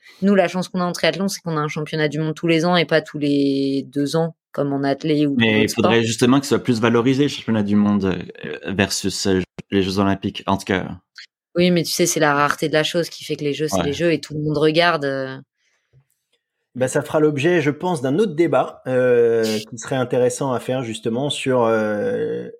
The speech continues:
Speaker 3: la valeur qu'on peut porter, euh, aux Jeux Olympiques et, euh, la valeur qui est portée même par, par tout le monde avec, euh, cette course qui a lieu,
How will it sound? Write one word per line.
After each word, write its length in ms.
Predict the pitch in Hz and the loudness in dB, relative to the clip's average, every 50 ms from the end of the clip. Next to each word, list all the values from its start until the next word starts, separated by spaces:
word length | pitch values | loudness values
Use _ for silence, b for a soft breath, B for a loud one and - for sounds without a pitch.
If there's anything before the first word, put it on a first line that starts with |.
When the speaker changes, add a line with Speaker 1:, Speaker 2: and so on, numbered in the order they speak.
| - | -10
Speaker 3:
la 140 | 120 110 110 | -8 -6 -6
valeur 480 | 104 113 143 151 160 160 151 143 - - | -4 0 0 2 4 4 4 2 0 -4
qu'on 140 | 135 123 | -6 -4
peut 120 | - 135 117 | -2 -2 -2
porter, 480 | - 123 120 - - 147 143 147 147 | 0 -2 -2 0 2 4 4 6 6
euh, 220 | 131 123 117 113 113 - | 6 6 4 4 2 0
aux 100 | 127 123 | -2 -2
Jeux 240 | 117 135 139 127 123 | 0 0 0 0 2
Olympiques 580 | 120 120 113 113 - 147 165 165 - - - - - | 2 0 0 0 2 0 0 0 -2 -8 -18 -10 -4
et, 320 | 117 113 117 120 117 110 | 0 2 4 6 4 4
euh, 260 | 107 107 110 107 110 | 4 2 -2 -2 0
la 120 | 113 110 107 | 0 -2 -2
valeur 260 | 110 110 131 131 - | 0 0 -2 -2 -2
qui 140 | - - 117 | -2 -2 0
est 40 | |
portée 340 | 113 - 117 - - - 139 | 0 0 -4 -2 2 2 2
même 200 | 127 113 117 110 | 2 2 0 -2
par, 300 | - 107 104 107 113 - | -2 -2 -2 -2 -2 -4
par 160 | - - - | -6 -8 -8
tout 100 | - - | -4 -2
le 60 | 107 101 | 0 2
monde 260 | 107 - 254 - - b b b b b b b b - | 2 4 2 2 -2 b b b b b b b b -8
avec, 280 | - 101 107 107 - 104 | -2 0 0 0 2 2
euh, 360 | 95 107 - 92 92 - - 95 - - | 2 2 2 2 0 0 -2 -4 -6 -8
cette 240 | - - - 113 - | -6 -4 -4 -4 -4
course 320 | - - 131 - - - - | -2 0 0 0 0 -4 -8
qui 160 | - - - | -6 -6 -6
a 60 | - | -2
lieu, 340 | 107 113 127 147 - - | 2 2 4 4 2 0